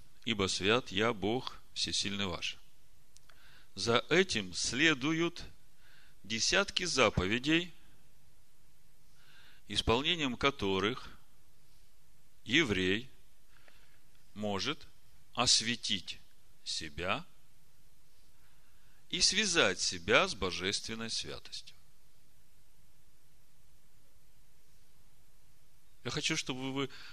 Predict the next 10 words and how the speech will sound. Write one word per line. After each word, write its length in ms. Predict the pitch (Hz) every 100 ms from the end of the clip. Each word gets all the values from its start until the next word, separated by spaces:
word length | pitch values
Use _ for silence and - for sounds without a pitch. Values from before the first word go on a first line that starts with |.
| -
вот 220 | 110 123
это, 360 | 127 123 117 -
э, 200 | 113 104
мышление, 640 | 101 107 - 123 190 151 90
вот 180 | 92 110
эту 180 | -
последовательность 920 | - 92 - 147 156 110 - 98 95 - - -
отметили 600 | - 110 - 160 135 87
у 100 | 85
себя. 420 | 82 - 85 80